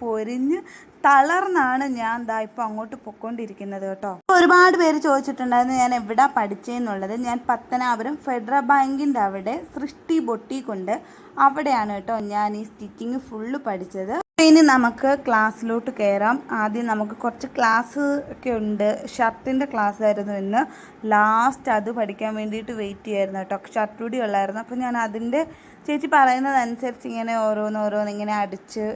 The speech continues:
എടുത്ത് റെഡിയാക്കിക്കൊണ്ടിരിക്കുകയാണ് കേട്ടോ. ഷർട്ട് തയ്ച്ച് പഠിച്ചുകൊണ്ടിരിക്കുകയാണ്. എൻ്റെ കൂടെ വേറെ സ്റ്റുഡൻസ് ഒക്കെ ഉണ്ടായിരുന്നു, ഫ്രണ്ട്സ് ഒക്കെ ഉണ്ടായിരുന്നു, പക്ഷേ അവരെയൊന്നും ഞാൻ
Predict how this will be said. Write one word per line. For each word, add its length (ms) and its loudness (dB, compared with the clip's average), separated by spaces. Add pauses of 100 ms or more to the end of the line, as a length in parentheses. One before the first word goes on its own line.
(100)
എടുത്ത് 360 -8 (140)
റെഡിയാക്കിക്കൊണ്ടിരിക്കുകയാണ് 1080 -8
കേട്ടോ. 240 -10
ഷർട്ട് 380 -8 (540)
തയ്ച്ച് 340 4
പഠിച്ചുകൊണ്ടിരിക്കുകയാണ്. 920 -2 (380)
എൻ്റെ 160 -2
കൂടെ 140 -2 (100)
വേറെ 300 2 (280)
സ്റ്റുഡൻസ് 540 -6
ഒക്കെ 200 -6
ഉണ്ടായിരുന്നു, 380 -2
ഫ്രണ്ട്സ് 280 -8
ഒക്കെ 200 -12
ഉണ്ടായിരുന്നു, 380 -4
പക്ഷേ 280 -6 (400)
അവരെയൊന്നും 380 2
ഞാൻ 80 -2